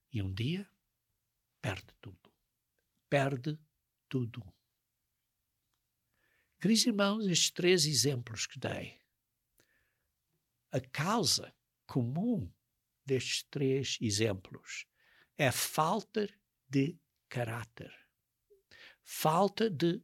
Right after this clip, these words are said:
domínio próprio em controlar os seus desejos, seja de beber, ou de um, de um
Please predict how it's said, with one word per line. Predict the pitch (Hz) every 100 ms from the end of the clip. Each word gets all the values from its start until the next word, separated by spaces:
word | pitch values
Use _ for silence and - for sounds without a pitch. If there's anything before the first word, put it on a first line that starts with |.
| -
domínio | 127 123 123 139 180 170 170 170 -
próprio | 151 135 - 170 160
em | 107
controlar | 107 165 185 170 160 127 107 107 117 127 - _ _ _ _ _ -
os | 123 -
seus | 120 101
desejos, | 95 104 104 143 190 180 214 - -
seja | 107 107 113
de | 104 104
beber, | 101 98 - 98 113 165 208 _ _ _ _ _ _
ou | - 107 110 110
de | 104 107
um, | 98 95 92 _ _ _ _ -
de | 120 104
um | 101